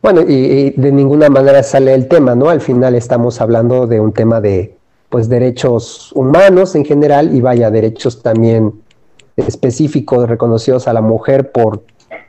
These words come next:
su circunstancia de vulnerabilidad en ciertos contextos.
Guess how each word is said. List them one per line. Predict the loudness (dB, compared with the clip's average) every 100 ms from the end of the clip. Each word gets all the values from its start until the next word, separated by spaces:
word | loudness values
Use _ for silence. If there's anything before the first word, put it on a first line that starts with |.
| _ -8
su | -4
circunstancia | -2 -2 -2 -2 -2 0 0
de | 0
vulnerabilidad | 0 0 0 0 0 0 0 0
en | -2
ciertos | -4 -4 -6
contextos. | -4 -6 -4 -6 -6 -18 -20 -20